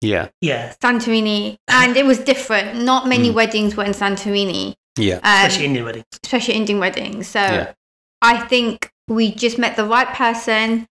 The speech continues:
Speaker 3: We had the confidence, like, "Let's just do it. Let's just see what the difference is between these locations." And you
Speaker 1: Yeah.
Speaker 3: know what? It's actually the best out of all, in our opinion,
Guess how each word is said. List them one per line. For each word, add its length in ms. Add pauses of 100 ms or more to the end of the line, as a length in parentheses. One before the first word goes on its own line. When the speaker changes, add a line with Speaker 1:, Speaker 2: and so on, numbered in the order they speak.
(320)
Speaker 3:
We 100
had 240
the 60
confidence, 520
like, 160
"Let's 240
just 400
do 120
it. 140
Let's 180
just 260
see 380 (300)
what 280
the 60
difference 420
is 100
between 320
these 140
locations." 640
And 160
you 100
Speaker 1:
Yeah. 60
Speaker 3:
know 140
what? 220 (400)
It's 120
actually 400 (540)
the 80
best 360
out 220
of 60
all, 140
in 100
our 140
opinion, 520